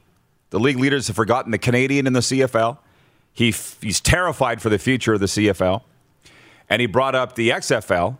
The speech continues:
and he said he's got, he knows nothing about what's going on with the merger, but his buddies own the Dallas team in the X F L. And, uh, they're saying that we could operate with two leagues, really, that one plays in Canada, one plays in America, and I don't know,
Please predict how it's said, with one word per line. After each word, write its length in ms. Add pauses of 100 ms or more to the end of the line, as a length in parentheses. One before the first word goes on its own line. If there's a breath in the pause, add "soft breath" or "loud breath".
(140)
and 120
he 80
said 180
he's 200
got, 200
he 140
knows 280
nothing 460
about 220
what's 180
going 300
on 180
with 160
the 80
merger, 360
but 100
his 120
buddies 380
own 160
the 100
Dallas 380
team 240
in 80
the 100
X 200
F 200
L. 280 (800 soft breath)
And, 760
uh, 140
they're 140
saying 260
that 100
we 140
could 240
operate 420
with 140
two 180
leagues, 420
really, 280
that 220 (340)
one 480
plays 260
in 100
Canada, 320
one 240
plays 280
in 60
America, 360
and 100
I 60
don't 100
know, 200